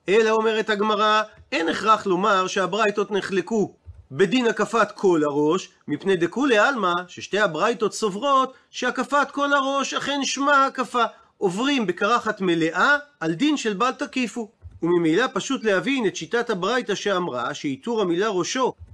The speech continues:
נצרך כדי להשמיע לנו שהעשה של תגלחת המצורע דוחה את הלא תעשה של בל תקיפו. והתנא של הברייתא השנייה, שהעמיד שמדובר בנזיר מצורע,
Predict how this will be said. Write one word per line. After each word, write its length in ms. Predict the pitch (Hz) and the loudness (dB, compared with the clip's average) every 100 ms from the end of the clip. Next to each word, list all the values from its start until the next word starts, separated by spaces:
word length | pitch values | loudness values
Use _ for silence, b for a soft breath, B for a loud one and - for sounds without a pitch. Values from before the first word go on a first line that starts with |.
| - | -12
נצרך 400 | 127 170 220 196 | -8 2 2 2
כדי 220 | - 131 | -2 -2
להשמיע 460 | 160 135 - 240 330 | -2 -2 -2 -2 0
לנו 400 | 240 190 196 208 - - - | 2 2 0 -4 -8 -20 -20
שהעשה 600 | - 208 208 202 - 254 | -4 0 2 0 0 -2
של 180 | 196 196 | 0 -2
תגלחת 480 | 214 185 214 202 208 | -2 -2 0 0 -2
המצורע 640 | 202 185 208 151 131 143 | -4 -4 -4 -2 0 -2
דוחה 400 | 143 147 247 226 | -2 -2 0 0
את 140 | 156 | -2
הלא 180 | 135 175 | -2 -4
תעשה 400 | 196 247 233 339 | -2 -2 -2 -4
של 200 | 269 214 | -2 -2
בל 160 | 190 262 | -2 -4
תקיפו. 640 | 294 285 254 - 233 - _ _ _ | -4 -4 -4 -6 -12 -12 _ _ _
והתנא 380 | 131 127 185 294 | -8 -4 -2 -2
של 180 | 311 330 | 0 0
הברייתא 340 | 240 262 269 | 2 2 2
השנייה, 500 | 269 - 247 233 143 95 | 0 -2 -2 0 0 -4
שהעמיד 600 | - 190 220 233 262 214 | 0 4 4 4 0 -2
שמדובר 480 | 254 233 196 226 226 | -2 -2 0 0 0
בנזיר 480 | 196 151 135 214 | 0 0 0 0
מצורע, 460 | 311 247 190 160 156 | 0 0 0 2 2